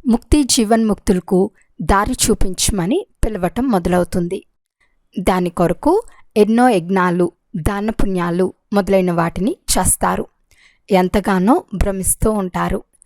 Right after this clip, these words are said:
శాంతిధామం, సుఖధామాలలో అల్మటించటమే ఉండదు. ఇది కూడా మీకు మాత్రమే తెలుసు. వారికి కేవలం శాస్త్రాల్లోని చదువును, శారీరక చదువును గురించి మాత్రమే తెలుసు.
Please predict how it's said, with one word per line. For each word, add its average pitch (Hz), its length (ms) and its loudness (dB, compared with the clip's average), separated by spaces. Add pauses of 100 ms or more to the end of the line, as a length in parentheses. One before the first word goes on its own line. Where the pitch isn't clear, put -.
(480)
శాంతిధామం, 190 920 0 (200)
సుఖధామాలలో 180 1120 0 (340)
అల్మటించటమే 214 1120 0
ఉండదు. 185 440 0 (720)
ఇది 208 180 2
కూడా 190 420 2 (140)
మీకు 233 260 2
మాత్రమే 190 480 -2
తెలుసు. 170 480 -2 (760)
వారికి 220 340 0
కేవలం 202 640 0 (280)
శాస్త్రాల్లోని 233 960 0
చదువును, 180 680 -2 (240)
శారీరక 240 640 0
చదువును 208 520 -2
గురించి 196 460 -2
మాత్రమే 247 480 -2
తెలుసు. - 500 -4